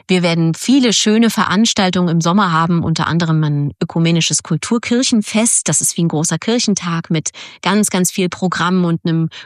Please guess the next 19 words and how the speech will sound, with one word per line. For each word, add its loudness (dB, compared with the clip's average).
Chorfestival. -2
Es 0
gibt -14
ein -4
Jugendfestival 2
zu -4
Pfingsten. 0
Es -2
gibt -4
ganz, 2
ganz 2
viele 2
tolle 0
Konzerte, 2
sowohl 0
Open 0
Air 2
als 2
auch -2